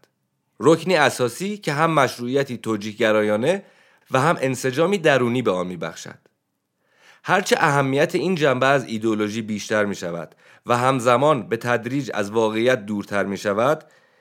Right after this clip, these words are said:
نیروی غیرعادی اما بسیار واقعی پیدا می‌کند. تا آنجا که خودش واقعیت می‌شود، هرچند واقعیتی به کل فارغ از جهان. واقعیتی که در برخی سطوح،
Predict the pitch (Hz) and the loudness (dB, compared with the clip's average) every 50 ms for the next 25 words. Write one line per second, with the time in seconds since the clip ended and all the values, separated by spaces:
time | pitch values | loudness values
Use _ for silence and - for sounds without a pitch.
0 | _ _ _ - 120 127 139 139 135 180 202 214 202 208 147 139 135 123 113 104 | _ _ _ -8 -4 -2 -2 0 0 -2 -2 -2 -2 2 4 4 4 6 4 4
1 | 104 107 110 107 107 151 - - 147 170 170 170 147 127 123 110 - - - 135 | 4 4 2 0 -2 -4 -2 0 0 2 2 0 2 0 -2 -2 -2 -6 -2 0
2 | 147 156 170 180 151 147 135 120 101 101 104 95 95 - - 110 85 80 80 82 | 2 4 4 4 4 6 6 6 6 2 0 -2 -2 -6 -10 -12 -12 -10 -10 -12
3 | 80 - - - - - - _ _ _ _ _ _ _ _ _ _ _ _ _ | -14 -16 -20 -20 -20 -20 -20 _ _ _ _ _ _ _ _ _ _ _ _ _
4 | _ _ _ _ - 110 113 113 113 110 139 143 143 170 - - 165 165 165 165 | _ _ _ _ 0 2 2 2 2 2 0 0 0 -2 -2 -2 2 4 4 4
5 | 165 165 127 120 113 104 98 101 98 104 113 107 - - 82 76 - 76 76 71 | 4 4 4 4 4 4 2 0 0 2 0 0 -2 -6 -16 -16 -14 -16 -16 -16
6 | - _ _ _ _ _ _ _ _ - 135 147 - 139 131 123 107 113 113 110 | -18 _ _ _ _ _ _ _ _ 0 0 0 2 2 0 0 2 2 2 2
7 | 101 107 107 110 120 139 147 - 165 143 123 117 - - 147 151 147 - 120 107 | 2 0 0 2 2 0 0 -2 -6 -4 -4 -4 0 0 -2 -2 0 2 2 4
8 | 110 113 110 110 95 82 82 82 - - 80 - _ _ _ _ _ _ _ - | 4 4 2 2 0 -2 -6 -14 -16 -16 -18 -20 _ _ _ _ _ _ _ 0
9 | - 117 113 113 110 110 120 120 135 131 143 127 117 107 101 101 113 120 117 110 | 2 2 4 4 4 2 2 0 0 -2 0 2 2 2 2 2 2 2 2 0
10 | - 104 - - 107 92 - 131 147 180 190 | -6 -12 -12 -12 -16 -12 -8 -4 -4 -4 -4